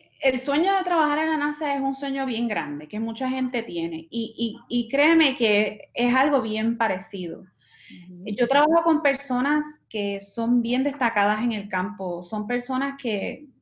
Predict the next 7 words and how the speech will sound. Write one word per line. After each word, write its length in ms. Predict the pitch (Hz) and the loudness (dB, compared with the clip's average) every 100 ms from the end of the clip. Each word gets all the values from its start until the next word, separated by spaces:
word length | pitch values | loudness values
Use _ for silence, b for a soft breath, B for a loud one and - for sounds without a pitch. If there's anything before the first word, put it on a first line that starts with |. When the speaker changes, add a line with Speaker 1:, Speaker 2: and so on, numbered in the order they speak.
| _ | _
Speaker 1:
que, 300 | - 208 208 | -4 -2 -2
que 140 | 226 214 | -2 2
te 160 | 208 | 4
hablan 400 | 196 220 269 262 | 4 4 4 2
y 60 | 254 | 2
conversan 460 | 226 214 208 254 277 | 0 0 0 2 2
contigo, 680 | 277 254 240 240 262 269 | 0 0 -2 0 0 -2